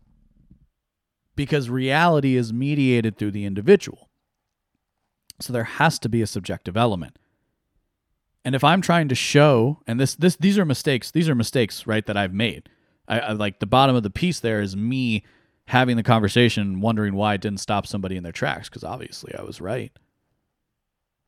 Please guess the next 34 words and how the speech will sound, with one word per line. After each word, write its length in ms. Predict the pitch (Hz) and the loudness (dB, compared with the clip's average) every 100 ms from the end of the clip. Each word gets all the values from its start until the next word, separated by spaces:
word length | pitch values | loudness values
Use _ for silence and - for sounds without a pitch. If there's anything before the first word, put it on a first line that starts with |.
| _ _ _ _ _ _ | _ _ _ _ _ _
Well, 220 | 180 151 - _ - | -6 -6 -10 _ -6
turns 320 | - 254 165 | 2 2 4
out 200 | 143 160 | 4 4
when 120 | 113 | 2
you 260 | 113 107 104 | 2 0 -2
esta-, 360 | - - 110 117 | -6 -4 -2 -2
when 140 | 107 113 | 0 0
you 180 | 110 110 | 0 -2
attack 320 | - 123 120 | 0 0 0
somebody's 420 | - 110 104 95 | -2 0 0 -2
moral 300 | 104 107 101 | -2 0 -2
framework, 640 | - 98 107 117 170 - _ _ _ _ _ _ - | -4 -6 -4 -2 -2 -4 _ _ _ _ _ _ -10
they 180 | 117 120 | -4 -2
tend 260 | - 143 | 0 -2
to 100 | 143 | 0
react 380 | 123 110 101 - | 0 2 0 -4
negatively 540 | 92 107 92 85 82 85 | -6 -4 -4 -6 -10 -12
to 200 | - 85 | -10 -10
it, 180 | 65 _ _ _ _ _ _ _ | -10 _ _ _ _ _ _ _
especially 760 | 127 - - - 233 - 170 147 | -10 -8 -8 -4 -2 0 2 0
if 100 | 139 | 0
they've 220 | 131 120 | -2 -2
never 500 | 123 123 131 139 131 | -6 -4 -2 0 0
been 160 | 117 | -2
in 80 | 113 | -2
a 60 | 107 | -2
position 580 | 104 107 101 107 101 98 | -4 -4 -4 -4 -6 -4
where 240 | 104 101 | -2 -2
their 180 | 95 156 | 0 -2
mor-, 220 | 117 117 | -2 -6
moral 280 | 120 127 117 | -2 2 2
framework 500 | 104 117 113 110 101 | 0 -2 0 0 -2
is, 220 | 104 98 - | -2 -4 -6
uh, 220 | 98 | -6